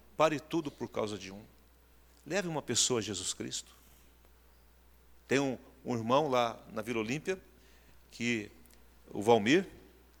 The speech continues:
e hoje de manhã, na, na reunião, eu falei assim, "Quantas pessoas, Valmir, você já levou pra Jesus?" Ele falou assim, "Eu não tenho como contar."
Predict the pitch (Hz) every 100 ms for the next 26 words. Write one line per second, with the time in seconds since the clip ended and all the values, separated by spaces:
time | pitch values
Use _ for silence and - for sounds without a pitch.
0 | - - - - - - - - - -
1 | 113 113 113 117 107 131 123 135 151 123
2 | 120 - 110 120 120 135 160 139 - -
3 | 131 190 202 175 - 147 - 147 117 123
4 | 131 - 131 120 113 120 107 107 95 98
5 | - 110 - 117 127 123 135 131 131 135
6 | 131 131 151 151 -